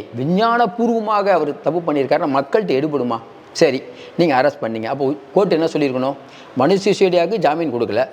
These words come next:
கவிதாவுக்கு ஜாமீன் கொடுக்கல, சஞ்சய் சிங்கை விடுறாங்க, கெஜ்ரிவாலை விடுறாங்க அப்படின்னா மக்கள் நினைப்பாங்க, அவர் என்ன சொல்றாரு? "ஒரு ரூபா கூட என்கிட்ட இருந்து கைப்பற்றலைங்க,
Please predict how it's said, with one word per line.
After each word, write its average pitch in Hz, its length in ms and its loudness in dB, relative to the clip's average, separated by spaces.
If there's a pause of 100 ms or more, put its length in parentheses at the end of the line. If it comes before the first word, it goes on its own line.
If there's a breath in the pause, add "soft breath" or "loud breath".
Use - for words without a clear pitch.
(120)
கவிதாவுக்கு 202 480 2
ஜாமீன் 151 380 0
கொடுக்கல, 113 280 -2 (420)
சஞ்சய் 170 340 4
சிங்கை 202 240 0
விடுறாங்க, 135 380 -2 (840 loud breath)
கெஜ்ரிவாலை 196 520 4
விடுறாங்க 170 400 0
அப்படின்னா 110 340 -4
மக்கள் 156 340 -2
நினைப்பாங்க, 139 420 0
அவர் 165 100 2
என்ன 202 160 0
சொல்றாரு? 160 420 0 (240 loud breath)
"ஒரு 165 180 4
ரூபா 180 180 2
கூட 180 240 0
என்கிட்ட 165 160 -6
இருந்து 170 200 -4
கைப்பற்றலைங்க, 165 520 -2